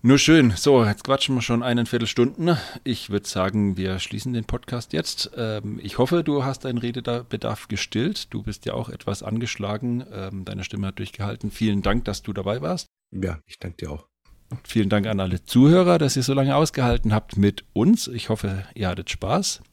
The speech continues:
Speaker 1: Und dann hören wir uns in zwei Wochen wieder. Also,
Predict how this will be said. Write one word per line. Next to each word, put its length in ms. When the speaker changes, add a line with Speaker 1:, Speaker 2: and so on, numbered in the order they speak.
Speaker 1:
Und 640
dann 400
hören 420
wir 300
uns 440
in 160
zwei 240
Wochen 260
wieder. 240
Also, 340